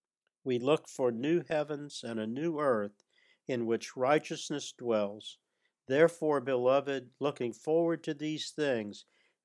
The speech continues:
be diligent to be found by him in peace, without spot and blameless. The illustration is a thirteenth century Byzantine icon of Saint Peter.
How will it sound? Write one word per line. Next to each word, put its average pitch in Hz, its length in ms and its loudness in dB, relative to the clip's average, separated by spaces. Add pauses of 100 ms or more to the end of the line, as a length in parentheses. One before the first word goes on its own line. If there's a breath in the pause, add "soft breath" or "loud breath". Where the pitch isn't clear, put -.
be 131 160 -2
diligent 120 720 0
to 131 100 -6
be 113 180 -4
found 143 560 0
by 127 240 4
him 151 300 -4
in 135 220 -6
peace, 175 540 -4
without 123 440 -2
spot 151 520 -2
and 135 220 -8
blameless. 110 720 -6 (1400)
The 123 200 0
illustration 135 920 0
is 135 280 -6
a 123 140 0
thirteenth 165 500 -2
century 151 500 -4
Byzantine 147 760 -4
icon 127 760 -6 (280)
of 120 200 -2
Saint 113 360 -6
Peter. 107 440 -6